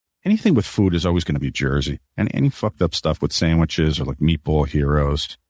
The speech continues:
it's always gonna be Jersey. Um, a drunken North, uh, Northern Jersey man, uh, threw a sandwich at another man. Oh, in Virginia, though. This happened in Virginia. So it was the Jersey guy in Virginia, and he's now facing charges. Fairfax County,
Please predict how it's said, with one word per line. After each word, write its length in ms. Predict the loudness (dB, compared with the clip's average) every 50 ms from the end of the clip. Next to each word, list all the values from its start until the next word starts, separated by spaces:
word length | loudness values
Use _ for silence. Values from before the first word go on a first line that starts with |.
| _ -20
it's 300 | -20 -20 -18 _ -8 -6
always 240 | -4 -4 -4 -4
gonna 200 | -6 -8 -8 -8
be 80 | -6 -8
Jersey. 520 | -8 -6 -6 -4 -4 -4 -4 -6 -6 -10 _ _ _ _ _ _ _ _ _ _ _ _ _ _ _ _
Um, 540 | -4 -2 0 0 2 2 2 2 0 -2 -4 -8 _ _ _ _ _ _ _ _
a 80 | -4 -2
drunken 360 | 0 0 0 0 2 2 2
North, 180 | 2 2 0 -2 -6 _ _
uh, 200 | -4 -2 0 0
Northern 400 | 2 2 2 0 0 0 -2 -2
Jersey 500 | 0 0 0 2 2 2 2 2 2 2
man, 760 | 2 2 2 2 2 2 2 2 2 2 0 0 -2 -2 -6 -10 _ -6
uh, 220 | -4 -2 -2 -2
threw 240 | -2 -4 -2 -2 0
a 60 | 0
sandwich 520 | 0 -2 -2 -2 0 0 0 0 0 0 0
at 100 | 0 0
another 280 | 2 2 2 2 2
man. 100 | 0 2 2
Oh, 200 | 0 0 0 -2 -2 -2
in 180 | 0 0 0
Virginia, 640 | 0 0 -2 -2 -2 -2 0 0 2 2 2 2 0
though. 200 | 0 -2 -2 -2
This 160 | -2 -2 -2
happened 340 | -2 -2 -2 0 0 2 2
in 100 | 2 0
Virginia. 460 | 0 0 -2 -2 0 0 0 0 0
So 120 | 0 0 -2
it 20 |
was 140 | -2 0 0
the 80 | -2 -2
Jersey 360 | 0 0 0 2 2 0 0
guy 320 | 0 0 0 0 -2 -4 -4
in 320 | -4 -2 0 0 0 0 2
Virginia, 760 | 2 2 0 0 0 -2 0 0 0 2 2 2 2 2 0
and 140 | 0 -2
he's 120 | -2 0 0
now 200 | 0 0 -2 -2
facing 320 | 0 -2 -2 -2 -2 -6
charges. 440 | -4 -2 0 0 0 -2 -4 -8 -8
Fairfax 600 | -6 -4 -2 -2 -2 -2 -2 -2 -2 -2 -4 -8
County, 460 | -10 -6 -6 -4 -2 -2 -2 -4 -4